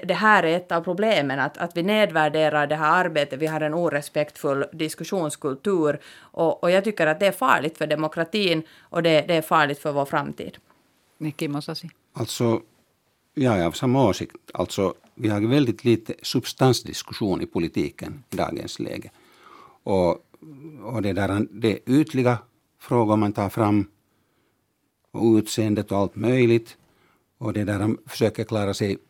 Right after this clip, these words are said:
Speaker 3: på det sättet. Men faktiskt den riktiga debatten saknas. Och delvis kan det vara på det viset att liksom folk inte orkar följa en substansdiskussion, men också tidningarna, median, berättar mindre om substans.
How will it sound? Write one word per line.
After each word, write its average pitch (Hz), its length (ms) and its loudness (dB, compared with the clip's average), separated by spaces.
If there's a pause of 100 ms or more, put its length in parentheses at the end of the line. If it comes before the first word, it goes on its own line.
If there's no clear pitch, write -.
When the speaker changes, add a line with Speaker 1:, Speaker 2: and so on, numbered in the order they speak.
(160)
Speaker 3:
på 120 100 4
det 104 100 4
sättet. - 440 -8 (440)
Men 101 180 0 (360)
faktiskt - 380 -4
den 107 140 0
riktiga 131 580 -2
debatten 95 560 -2 (180)
saknas. - 600 -6 (540)
Och 127 120 -4
delvis 107 380 2
kan 123 140 0
det 123 180 -2 (100)
vara 131 220 2
på 151 100 -8
det 139 80 0
viset 120 320 -2
att 110 140 -6
liksom 117 460 -2 (400)
folk 139 440 0
inte 113 320 0
orkar - 400 -4
följa 127 580 -2 (340)
en 104 220 -2
substansdiskussion, 120 1160 -2 (440)
men 113 140 2
också 131 240 0
tidningarna, 101 800 2 (100)
median, 95 560 2 (100)
berättar 104 460 -4
mindre 117 500 4
om 95 140 -2
substans. - 760 -4